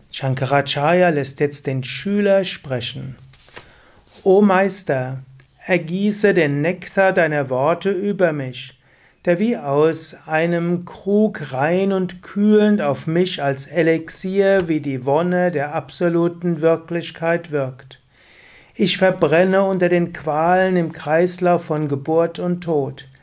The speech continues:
wie in den Flammen eines brennenden Waldes.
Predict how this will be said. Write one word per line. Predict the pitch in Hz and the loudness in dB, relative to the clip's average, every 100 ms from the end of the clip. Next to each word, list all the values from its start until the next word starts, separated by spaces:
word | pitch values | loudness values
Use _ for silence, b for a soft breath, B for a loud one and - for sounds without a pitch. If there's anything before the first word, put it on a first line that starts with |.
| b b b b - | b b b b 2
wie | 214 | 4
in | |
den | 220 214 | 6 4
Flammen | 202 160 165 190 196 185 | 2 0 2 2 2 0
eines | 139 131 - | -2 -4 -6
brennenden | 143 127 151 156 160 165 170 156 | -4 0 0 0 -2 -2 -2 -2
Waldes. | 143 156 151 139 135 - - - | -2 -2 -2 -4 -4 -12 -18 -20